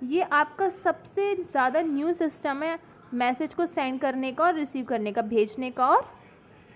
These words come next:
खु-, मतलब आने का और जाने का मैसेज का सबसे ज़्यादा न्यू सिस्टम है। With the help of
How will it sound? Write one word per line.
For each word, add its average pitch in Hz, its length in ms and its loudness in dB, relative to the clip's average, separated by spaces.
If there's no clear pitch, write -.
खु-, - 140 -4
मतलब 269 560 0
आने 240 280 2
का 320 140 0
और 381 180 4
जाने 247 360 2
का 320 180 2
मैसेज 269 500 -4
का 359 120 2
सबसे 320 420 -2
ज़्यादा 262 360 2
न्यू 269 220 -4
सिस्टम 277 520 -6
है। 480 200 -6
With 247 180 -8
the 359 200 4
help 247 240 0
of 320 120 4